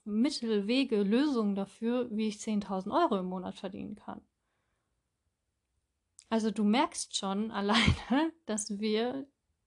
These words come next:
das selbst in der Hand haben. Um das mal an einem kleinen Beispiel festzumachen, ähm,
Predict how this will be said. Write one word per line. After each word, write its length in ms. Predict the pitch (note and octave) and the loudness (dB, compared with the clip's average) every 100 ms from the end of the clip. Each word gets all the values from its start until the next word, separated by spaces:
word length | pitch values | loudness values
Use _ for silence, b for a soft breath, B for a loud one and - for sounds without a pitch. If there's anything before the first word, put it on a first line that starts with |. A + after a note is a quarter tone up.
| _ | _
das 340 | A3 G3+ - - _ _ | -4 -4 -6 -20 _ _
selbst 480 | - G3+ A3 G#3 - | -8 -2 0 0 -2
in 140 | - G3+ | 0 -2
der 180 | G3 G3+ | -2 -2
Hand 320 | E4+ E4 - | -4 -4 -6
haben. 380 | - - - _ _ _ _ _ _ _ _ _ _ _ _ _ _ _ _ _ _ _ _ _ _ | -6 -6 -12 _ _ _ _ _ _ _ _ _ _ _ _ _ _ _ _ _ _ _ _ _ _
Um 180 | A#3+ A#3 | 4 4
das 180 | A#3 | 4
mal 240 | A#3 A#3 A#3+ | 2 2 2
an 340 | - A3+ A3+ | 2 0 0
einem 380 | A3+ A3 A3+ G#3+ | 0 -2 0 -2
kleinen 440 | G#3 - B3+ D4 A#3 | -2 -2 2 2 2
Beispiel 640 | C4 F#4 - G3 G3 G#3 A#3 _ _ _ _ - | 0 -2 -4 -8 -6 -8 -12 _ _ _ _ -10
festzumachen, 920 | - G3+ - G3+ - - - G#3 G3+ _ _ _ _ _ _ _ - | -2 -2 -4 -10 -10 -10 -10 -10 -10 _ _ _ _ _ _ _ -8
ähm, 420 | G3+ F#3+ F#3 | -4 -2 -4